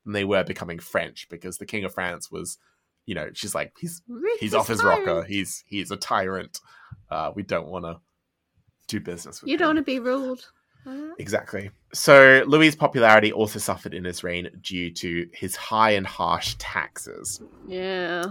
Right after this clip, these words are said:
Speaker 1: Uh,
Speaker 2: I would
Speaker 1: which
Speaker 2: not want that.
Speaker 1: didn't let up even as France experienced some, some of its harshest winters on record in the fourteen eighties.
Speaker 2: Oh.
Speaker 1: So this is, like, the very end of his reign. It's worth remembering that we, we, we're still in the mini ice age. <laughs>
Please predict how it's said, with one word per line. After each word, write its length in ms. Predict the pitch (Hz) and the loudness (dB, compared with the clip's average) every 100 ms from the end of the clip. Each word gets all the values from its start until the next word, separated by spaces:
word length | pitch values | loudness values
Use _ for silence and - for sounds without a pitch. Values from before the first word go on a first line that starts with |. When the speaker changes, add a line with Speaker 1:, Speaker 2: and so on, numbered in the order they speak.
| - | -6
Speaker 1:
Uh, 60 | - | 0
Speaker 2:
I 280 | 95 - 85 | 2 2 0
would 120 | 95 | -4
Speaker 1:
which 260 | 101 107 92 | 0 0 0
Speaker 2:
not 160 | - 80 | -6 -10
want 120 | - | -16
that. 240 | - _ - | -20 _ 0
Speaker 1:
didn't 260 | 147 143 | 0 6
let 160 | 117 104 | 6 8
up 240 | 95 95 - | 8 4 -2
even 240 | 107 98 | -2 0
as 160 | 92 90 | -2 -2
France 320 | 101 87 - | -2 -2 -2
experienced 600 | - - 90 85 - - | -10 -6 -6 -6 -8 -6
some, 320 | - 87 85 - | -4 -4 -4 -12
some 160 | - 117 | -6 -4
of 100 | 104 | -4
its 120 | - | -6
harshest 500 | - 90 82 - - | -4 -2 -2 -8 -10
winters 420 | 85 82 - 87 - | -10 -10 -10 -10 -10
on 140 | 73 | -10
record 520 | 71 78 - 65 - - | -10 -10 -10 -10 -12 -14
in 60 | |
the 100 | 92 | -16
fourteen 380 | - 87 - 196 | -12 -12 -12 -12
eighties. 560 | 190 196 175 175 - - | -10 -8 -10 -12 -14 -14
Speaker 2:
Oh. 60 | - - - | -16 -20 -14
Speaker 1:
So 240 | - 98 | -2 0
this 160 | 92 95 | 0 -2
is, 80 | 101 | -2
like, 160 | 87 | -4
the 100 | - | -4
very 440 | 85 82 85 85 - | -2 0 0 -2 -6
end 320 | 92 90 85 | -8 -8 -10
of 100 | 85 | -12
his 160 | - 78 | -14 -14
reign. 320 | 64 78 107 _ _ | -12 -14 -16 _ _
It's 160 | 107 120 | -2 8
worth 200 | 156 147 | 8 8
remembering 340 | 131 123 120 98 | 4 4 4 2
that 220 | 82 85 | 0 -2
we, 180 | 104 - | -4 -4
we, 180 | 95 113 | -2 2
we're 180 | 107 110 | 6 4
still 340 | - 180 185 | 4 0 2
in 80 | 165 | 2
the 100 | 120 | 2
mini 260 | 107 107 95 | 2 2 2
ice 280 | 95 92 | 2 0
age. 400 | 104 101 113 - | -2 -2 -2 -4
<laughs> 40 | - | -2